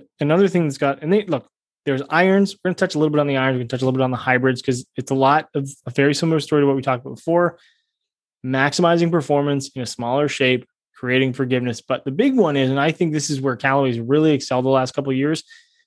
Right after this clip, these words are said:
TaylorMade has offered the adjustable and the unadjustable fairway. The Taylor, or Callaway has offered an adjustable fairway on tour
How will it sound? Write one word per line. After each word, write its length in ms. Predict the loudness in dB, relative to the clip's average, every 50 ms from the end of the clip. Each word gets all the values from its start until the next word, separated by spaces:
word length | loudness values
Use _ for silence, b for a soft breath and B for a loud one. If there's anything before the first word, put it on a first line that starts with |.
| _ _
TaylorMade 400 | 0 2 4 4 4 4 4 4
has 160 | 4 2 2 0
offered 480 | 0 0 0 0 0 0 0 0 0
the 100 | 0 0
adjustable 560 | 0 0 0 -2 -2 -2 -4 -4 -4 -4 -4
and 140 | -4 -6 -8
the 100 | -8 -8
unadjustable 680 | -8 -6 -4 -4 -4 -4 -6 -6 -6 -8 -10 -10 -10 -8
fairway. 240 | -8 -8 -6 -6 -6
The 160 | -8 -10 -12 _ _
Taylor, 320 | -2 0 0 0 0 -2 -4 -6 -8
or 40 | -8
Callaway 420 | -2 0 2 4 4 4 4 4
has 160 | 4 2 0
offered 460 | 0 0 -2 -2 0 0 -2 -2 -2 -4 b b b b b b b b _ _ _
an 120 | -4 -2 -2
adjustable 560 | -2 0 0 2 2 2 0 0 0 0 0
fairway 300 | 0 0 0 0 0 0
on 220 | -2 -4 -6 -6 -8
tour 600 | -8 -8 -2 2 2 4 4 4 2 -2 -4